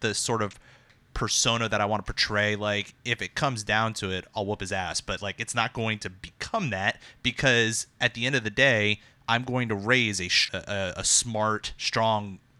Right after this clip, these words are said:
young woman. And I won't need to whoop his ass because she will whoop his ass.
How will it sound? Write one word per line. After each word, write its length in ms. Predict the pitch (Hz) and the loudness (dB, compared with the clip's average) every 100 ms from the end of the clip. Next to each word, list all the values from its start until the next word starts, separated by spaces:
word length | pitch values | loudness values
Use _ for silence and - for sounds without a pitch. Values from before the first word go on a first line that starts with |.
| - | 0
young 260 | 113 107 | 0 2
woman. 340 | 123 175 78 - _ - | 0 0 -4 -12 _ 0
And 280 | 127 113 107 - | 4 4 0 4
I 140 | 127 | 4
won't 180 | 123 110 | 4 0
need 200 | 151 196 | -2 -2
to 80 | 110 | -2
whoop 140 | 98 | -2
his 100 | 98 98 | -2 -2
ass 140 | 95 | -4
because 220 | - 107 | -2 0
she 200 | - - 165 | 2 2 2
will 120 | 92 | -2
whoop 160 | 90 - | -6 -8
his 120 | 85 | -10
ass. 320 | 90 - - | -10 -8 -8